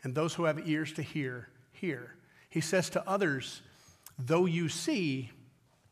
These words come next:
you're blind. Though you hear, you're deaf." So we've given you this, this kind of framework, a way that as you read the Gospel of John, as you study it, and I know on the, on the Bible reading stuff, we're in Matthew right now.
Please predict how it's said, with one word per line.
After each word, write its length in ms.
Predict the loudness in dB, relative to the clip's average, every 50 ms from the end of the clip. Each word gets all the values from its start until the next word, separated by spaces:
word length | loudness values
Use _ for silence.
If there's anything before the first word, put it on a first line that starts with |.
| -20 -20 -20 -20 -16 -8
you're 140 | -6 -4 -4
blind. 440 | -2 0 0 2 2 0 0 -4 -10 -14 -18 -20 -20 _ _ _ _ _ _ _ _ _ -20 -20 -18 _ -2
Though 80 | 0 0
you 180 | 0 0 -2
hear, 580 | -4 -4 -2 0 2 2 2 2 0 -2 -4 -6 -10 -16 -20 -20 -20 -20 -18 _ -8
you're 120 | -6 -6
deaf." 520 | -2 0 0 0 0 -2 -6 -14 -18 -20 -20 -20 -20 _ _ _ _ _ _ _ _ _ _ _ _ _ _ _ _ _ -20 -20 -20 -20 -20 -12
So 140 | -6 -2 0
we've 180 | 2 2 2 4
given 280 | 4 6 6 6 6
you 260 | 6 6 4 4 2 0
this, 400 | 0 0 0 0 -2 -8 -10 -12 -16 -20 -20 -20 -8 _
this 180 | 0 0 0 0
kind 280 | 2 4 6 6 6
of 300 | 6 2 2 -2 -8 -14 -16 -20 -20 _ _ _ _ _ _ _ _ -20 -20 -20
framework, 720 | -18 -6 0 4 4 6 6 6 4 2 0 -2 -4 -6 -12 -14 -14 -18 -20 _ _ _ _ _ _ -4
a 60 | -4
way 540 | 0 2 6 8 10 10 10 8 6 2 -2 -10 -8 0
that 180 | 2 2 4 6
as 240 | 6 6 6 6 6
you 100 | 4 4
read 360 | 4 4 4 4 4 4 2
the 80 | 2 4
Gospel 400 | 8 8 8 6 6 2 0 0
of 60 | 0
John, 260 | 2 2 4 4 4
as 180 | 2 2 0 -2
you 80 | -4
study 320 | -4 -4 0 2 4 6 6
it, 60 | 6
and 80 | 4
I 80 | 4 2
know 260 | 4 6 6 8 8
on 140 | 8 6 6
the, 180 | 6 4 4 4
on 160 | 2 2 2
the 80 | 2
Bible 300 | 4 6 6 8 8 6
reading 180 | 4 4 4 2
stuff, 240 | 2 2 0 0 2
we're 120 | 2 2
in 100 | 2 4
Matthew 340 | 4 4 2 2 2 0 2
right 180 | 4 4 4 4
now. 220 | 4 2 2 2